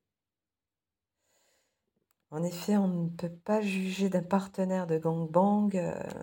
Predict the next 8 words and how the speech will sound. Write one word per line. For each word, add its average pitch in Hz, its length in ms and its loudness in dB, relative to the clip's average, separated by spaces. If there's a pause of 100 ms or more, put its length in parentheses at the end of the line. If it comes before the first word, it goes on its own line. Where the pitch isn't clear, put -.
(260)
comme 160 160 -8
ça. 139 260 -4 (800)
Il - 100 -20
faut 139 60 -12
le 139 60 -8
mettre 160 240 -4
en 151 40 -10
situation. - 720 -8